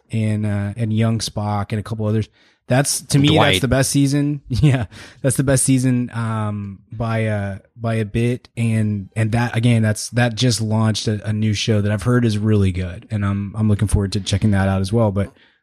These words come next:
Speaker 1: um, but this, this has been, it's a lot better than I thought it was gonna be during that first half season of,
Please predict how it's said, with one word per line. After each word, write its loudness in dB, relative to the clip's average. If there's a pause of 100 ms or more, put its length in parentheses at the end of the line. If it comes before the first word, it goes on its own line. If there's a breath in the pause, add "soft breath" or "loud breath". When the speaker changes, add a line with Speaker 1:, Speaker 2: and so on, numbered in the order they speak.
(160)
Speaker 1:
um, -4
but -2 (240)
this, 0
this 0
has 0
been, 0 (680)
it's 2
a 4
lot 4
better 4
than 6
I 4
thought 0
it 2
was 4
gonna 4
be 2
during 0
that -4
first -2
half -4
season -2
of, -6